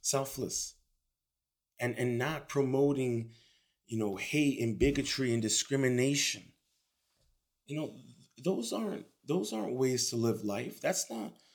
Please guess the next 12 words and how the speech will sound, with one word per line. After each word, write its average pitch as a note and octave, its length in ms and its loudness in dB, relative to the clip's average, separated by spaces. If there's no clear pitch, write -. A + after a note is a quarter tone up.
those - 180 2
aren't B3 340 -2
positive E3 560 2
frequencies. A#2+ 960 0
Those G3+ 220 6
are A#3 40 -2
the G3 120 4
negative D3+ 420 0
aspects B2+ 540 -2
of B2+ 120 -2
our C3+ 140 0
language, C#3 720 -4